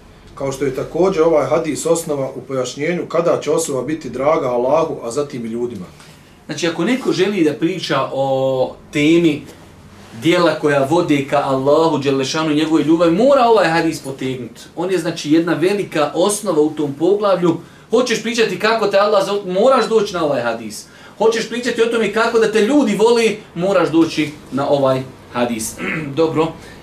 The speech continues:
Speaker 2: e, idemo na komentar hadisa.
Speaker 1: Hadis Sehla ibn Sa'da as-Sa'idija govori kako da damo prednost ah-,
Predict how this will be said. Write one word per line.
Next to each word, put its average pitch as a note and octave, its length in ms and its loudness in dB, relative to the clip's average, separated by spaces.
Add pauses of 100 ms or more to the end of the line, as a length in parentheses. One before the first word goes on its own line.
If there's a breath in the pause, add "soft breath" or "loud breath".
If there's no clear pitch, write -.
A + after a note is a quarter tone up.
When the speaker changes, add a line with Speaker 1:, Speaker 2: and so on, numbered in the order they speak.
Speaker 2:
e, B2+ 140 -4
idemo D#3 340 -2
na C3 140 -4
komentar C3+ 420 -4
hadisa. C#3+ 480 -4 (720 loud breath)
Speaker 1:
Hadis E3 360 -4
Sehla D#3+ 400 -4 (100)
ibn D3 220 -6
Sa'da C#3 440 0
as-Sa'idija C3 680 -4
govori C#3+ 400 0 (340 loud breath)
kako F3+ 280 -4
da C#3 100 0
damo D3 320 2
prednost D#3+ 460 -2
ah-, B2+ 140 -6